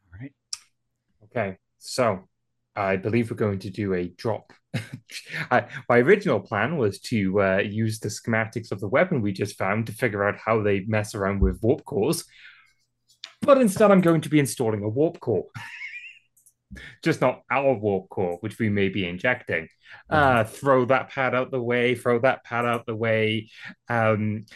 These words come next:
Speaker 2: quick bursts of the tractor beam to position the warp core in the,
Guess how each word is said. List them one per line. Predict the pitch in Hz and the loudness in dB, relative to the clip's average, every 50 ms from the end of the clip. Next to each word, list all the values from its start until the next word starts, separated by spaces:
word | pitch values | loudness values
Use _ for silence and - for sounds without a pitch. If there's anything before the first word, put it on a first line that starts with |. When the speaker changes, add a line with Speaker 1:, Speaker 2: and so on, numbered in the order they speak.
| - - _ | -20 -20 _
Speaker 2:
quick | - - 156 147 - - _ | 0 2 2 2 0 -2 _
bursts | - 135 131 139 135 - - - - | 2 4 4 4 2 0 -6 -6 -4
of | 127 107 95 | -4 -4 -4
the | - | -8
tractor | - - - 120 113 113 - - 135 | -10 -6 -6 -6 -6 -6 -8 -8 -6
beam | 107 131 127 131 139 143 123 | -4 -2 -2 -2 -4 -6 -8
to | - 110 104 | -10 -14 -12
position | - 117 101 95 113 113 110 - - 120 113 110 | -12 -10 -4 -2 -2 -2 -2 -2 -4 -4 -4 -2
the | 110 | -4
warp | 98 98 110 113 110 110 - | -4 -2 0 0 0 -2 -4
core | - 117 110 104 | -2 -2 0 0
in | 101 104 | -2 -4
the, | 104 - | -6 -6